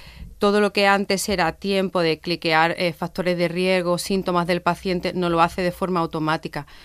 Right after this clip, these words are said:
Entonces, a la hora de tomar decisiones nos ayuda muchísimo para patologías como la sepsis, simplemente marcando un clic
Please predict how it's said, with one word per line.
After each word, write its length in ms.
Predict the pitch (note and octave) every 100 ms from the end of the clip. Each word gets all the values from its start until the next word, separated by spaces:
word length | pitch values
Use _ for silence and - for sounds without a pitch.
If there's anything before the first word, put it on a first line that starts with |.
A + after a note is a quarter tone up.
| -
Entonces, 240 | - E3+
a 40 | F3+
la 100 | D#3+
hora 100 | F3
de 80 |
tomar 320 | E3+ F3+ F3 E3+
decisiones 600 | E3+ F#3 E3+ F3+ F3+ F#3+
nos 120 | F3
ayuda 280 | D#3+ D#3+ E3+
muchísimo 520 | E3 - F#3+ - E3
para 220 | D#3+ D3+
patologías 540 | D#3+ D#3 D#3 D3+ F3 E3
como 240 | F#3 F#3
la 100 | E3
sepsis, 460 | D#3+ F#3+ F#3 - G3+
simplemente 480 | F#3 F#3 F3+ F3+ F#3+
marcando 500 | E3+ E3 F3 F#3+ F#3
un 140 | F#3
clic 400 | - F#3+ G3+ -